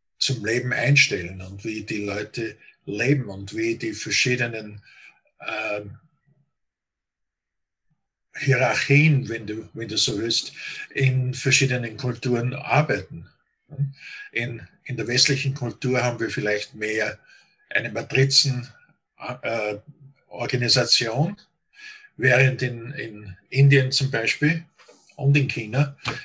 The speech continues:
ist es sehr hierarchi-, hierar-, äh, eine, eine starke Hierarchie. Ja, du hast fünf Managers, bevor du zu jemandem kommst, der technisch was kann. Ja,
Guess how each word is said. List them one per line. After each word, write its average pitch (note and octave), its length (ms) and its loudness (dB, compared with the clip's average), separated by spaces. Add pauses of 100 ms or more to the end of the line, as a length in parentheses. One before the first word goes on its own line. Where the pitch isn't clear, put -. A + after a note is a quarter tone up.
ist - 160 4
es C3+ 200 8
sehr B2+ 240 4
hierarchi-, A2+ 540 2 (140)
hierar-, A2 480 2
äh, A2+ 300 -2 (480)
eine, A2 320 -6
eine A2+ 180 0
starke A#2 360 4
Hierarchie. A#2 720 2 (840)
Ja, A#2+ 140 -4
du C3+ 180 0
hast A#2 200 0
fünf D#3+ 320 4
Managers, C#3+ 800 4 (360)
bevor C#3 320 4
du C3+ 260 4 (320)
zu - 160 4
jemandem C3+ 400 4
kommst, C3 320 0
der A2+ 160 2
technisch - 840 0
was A#2 200 2
kann. F#2+ 360 0 (1080)
Ja, C#3+ 160 0